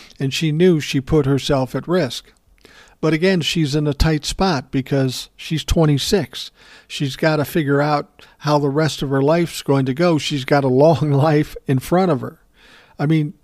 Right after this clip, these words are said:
this, this woman is younger than my youngest son by two or three years. I give her a lot of credit,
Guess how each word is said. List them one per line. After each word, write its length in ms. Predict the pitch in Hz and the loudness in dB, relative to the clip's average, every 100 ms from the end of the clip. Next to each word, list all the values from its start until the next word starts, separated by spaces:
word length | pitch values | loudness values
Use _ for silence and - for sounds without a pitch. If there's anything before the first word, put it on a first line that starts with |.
| - | -4
this, 280 | 220 180 - | 2 2 2
this 420 | - 185 185 - | -10 -2 -2 2
woman 260 | 180 156 151 | 0 2 0
is 260 | 143 - - _ - | -2 -4 -16 _ -6
younger 500 | 151 147 170 165 165 | 2 4 4 0 2
than 220 | 147 139 | 0 0
my 160 | 131 | -2
youngest 540 | 127 123 151 156 156 - | -2 -2 -2 0 -2 -4
son 400 | - 190 160 - _ _ _ _ _ _ _ - | -4 -2 -2 -8 _ _ _ _ _ _ _ -8
by 120 | 123 | -8
two 240 | 120 - | -4 -2
or 80 | 123 | -2
three 280 | 120 131 117 | -2 -4 -4
years. 520 | 110 110 127 - - _ _ _ _ _ _ _ _ _ _ _ _ _ _ _ _ _ _ _ _ _ _ _ _ | -4 -8 -12 -20 -20 _ _ _ _ _ _ _ _ _ _ _ _ _ _ _ _ _ _ _ _ _ _ _ _
I 100 | 139 | -6
give 200 | 135 185 | 2 4
her 120 | 202 | 6
a 60 | 196 | 2
lot 180 | 185 185 | 2 -2
of 80 | - | 0
credit, 380 | 190 180 123 | 0 0 -2